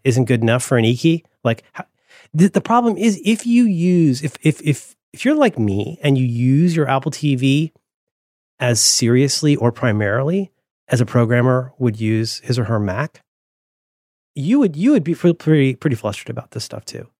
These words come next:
<laughs> If you, if, what, what, so what I'm saying is that, like, when we pine for an Apple of the past that may never have existed, 'cause that's not how nostalgia works,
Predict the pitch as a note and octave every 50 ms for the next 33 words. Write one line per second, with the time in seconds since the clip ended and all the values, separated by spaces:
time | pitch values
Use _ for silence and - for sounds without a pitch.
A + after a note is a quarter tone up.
0 | _ _ _ _ _ _ _ - - - A3 G3+ - - - - - - G3+ -
1 | - F#3 E3+ - F#3+ G#3+ A3+ A#3 A#3 F#3+ F#3+ F3+ D3+ - - - - _ _ _
2 | - E3+ E3+ D#3+ F#3 F#3+ E3+ F3 F#3 F3 D#3 - - F#3 E3 E3 F3 E3 E3 D3
3 | - - C4 C#4 A#3+ F3 D3 C3+ B2 A#2 C3+ C#3+ C3 C3 C3 B2+ C#3+ D3 E3+ G3
4 | F#3+ - D#3 D3 D3 D3 C#3+ C#3 - C#3 B2+ B2 A#2+ B2 - A#2+ A2 G2+ G#2+ -
5 | - E3 D#3 C3 A2 G#2 - - C3+ B2+ B2 B2 B2 A#2+ A2+ A#2 G#2+ G2+ G#2 F#2+
6 | G2 A#2+ C#3 B2 - - G#2 G#2 - - G2+ A2+ G#2+ - - A#2 G#2 A2+ A#2+ A#2
7 | G#2 G2+ - - A#2 A2+ A2 - A2+ D#3 A#3 A#3 - - -